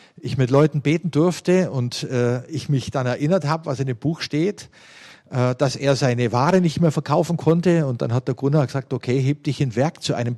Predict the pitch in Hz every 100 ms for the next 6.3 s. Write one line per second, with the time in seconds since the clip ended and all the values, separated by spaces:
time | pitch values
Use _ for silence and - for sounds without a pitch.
0 | - 123 143 - 127 143 175 - - -
1 | 110 110 117 131 127 113 120 156 160 117
2 | 110 131 - 147 - 143 135 120 156 -
3 | - - - - - _ _ 135 139 143
4 | 135 - - - - _ _ 135 131 131
5 | 123 98 - - 139 160 160 147 139 175
6 | 233 -